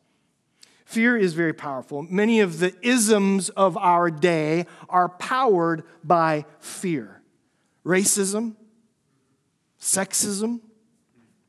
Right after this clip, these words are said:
narcissism, powered by fear. Racism, oh, th-, those people that are different than me. They have a different skin color. They come from a different culture.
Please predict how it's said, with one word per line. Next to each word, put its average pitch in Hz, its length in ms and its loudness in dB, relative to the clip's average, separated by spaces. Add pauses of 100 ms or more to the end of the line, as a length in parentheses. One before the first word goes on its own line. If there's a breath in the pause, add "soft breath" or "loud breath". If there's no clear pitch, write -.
(800)
narcissism, 151 1120 -4 (1080)
powered 226 500 -6 (260)
by 147 460 -4 (380)
fear. 123 520 -16 (640)
Racism, 170 600 0 (180 loud breath)
oh, 214 360 2 (240 loud breath)
th-, 170 120 -12 (120)
those 233 320 2
people 254 300 0
that 233 120 4
are 226 120 2
different 233 680 0
than 233 240 2
me. 190 500 0 (720 soft breath)
They 254 80 4
have 262 80 6
a 233 80 2
different 302 540 0
skin 311 320 4
color. 226 300 4
They 220 100 4
come 262 160 0
from 247 100 0
a 240 60 2
different 277 360 -2
culture. 208 760 -2